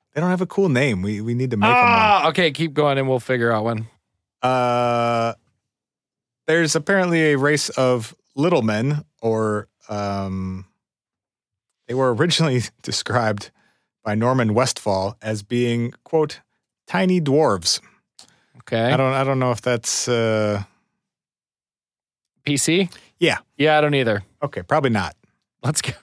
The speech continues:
Speaker 2: Let's try on the side of probably not and just say someone else said that.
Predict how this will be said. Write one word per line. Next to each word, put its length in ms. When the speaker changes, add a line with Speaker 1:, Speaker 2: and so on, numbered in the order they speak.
Speaker 2:
Let's 180
try 200
on 60
the 80
side 260
of 140
probably 320
not 260
and 140
just 160
say 240
someone 320
else 160
said 200
that. 240